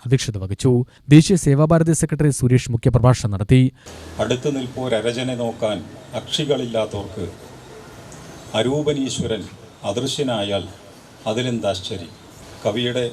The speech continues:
Speaker 2: വാക്കുകളാണ്. തൊട്ടടുത്തുള്ള പ്രദേശത്തുള്ള കഷ്ടപ്പെടുന്നവരുടെ കണ്ണീര്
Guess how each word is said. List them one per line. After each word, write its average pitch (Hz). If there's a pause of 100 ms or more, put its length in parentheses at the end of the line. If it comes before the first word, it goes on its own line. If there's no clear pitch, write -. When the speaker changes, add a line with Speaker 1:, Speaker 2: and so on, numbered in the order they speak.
(260)
Speaker 2:
വാക്കുകളാണ്. 104 (640)
തൊട്ടടുത്തുള്ള 127 (600)
പ്രദേശത്തുള്ള 117 (1160)
കഷ്ടപ്പെടുന്നവരുടെ 131 (100)
കണ്ണീര് 123